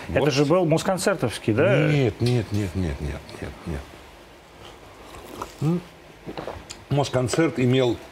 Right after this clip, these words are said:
Speaker 2: а, возможность содержать, допустим, два-три коллектива, как, например,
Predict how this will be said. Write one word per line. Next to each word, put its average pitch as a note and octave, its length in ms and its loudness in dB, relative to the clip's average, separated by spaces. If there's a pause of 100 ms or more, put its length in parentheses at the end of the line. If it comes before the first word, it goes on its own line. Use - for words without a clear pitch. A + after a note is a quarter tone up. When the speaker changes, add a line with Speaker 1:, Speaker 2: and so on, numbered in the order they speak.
(420)
Speaker 2:
а, F#2+ 100 0
возможность A2+ 640 2
содержать, A2+ 580 0 (500)
допустим, G2+ 420 2
два-три G#2+ 300 2
коллектива, G#2 580 2
как, F#2 200 -2
например, G2+ 500 2